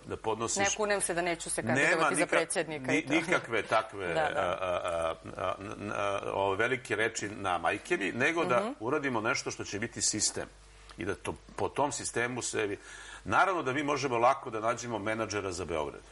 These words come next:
Speaker 2: Dobro.
Speaker 1: I to možete nađete i za neku firmu i za to. A,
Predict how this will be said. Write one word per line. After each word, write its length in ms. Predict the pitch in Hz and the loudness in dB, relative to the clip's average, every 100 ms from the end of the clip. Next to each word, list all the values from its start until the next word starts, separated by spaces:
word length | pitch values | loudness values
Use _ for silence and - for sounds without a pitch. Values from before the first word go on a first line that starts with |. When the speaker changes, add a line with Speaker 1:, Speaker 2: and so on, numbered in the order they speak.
| - - | -20 -10
Speaker 2:
Dobro. 320 | 147 143 208 254 | -8 -4 -6 -4
Speaker 1:
I 140 | 220 | -6
to 400 | - 151 165 165 | -2 0 2 2
možete 340 | 147 156 - 139 | 2 0 0 2
nađete 420 | 135 127 131 127 | 2 0 -4 -4
i 40 | |
za 120 | 107 | 0
neku 220 | 117 123 107 | -2 -2 -6
firmu 420 | - 127 113 101 | -2 0 2 0
i 40 | |
za 100 | 95 | -2
to. 220 | 90 104 - - - - | 0 -2 -2 -18 -18 -10
A, 260 | - 104 117 | -2 0 0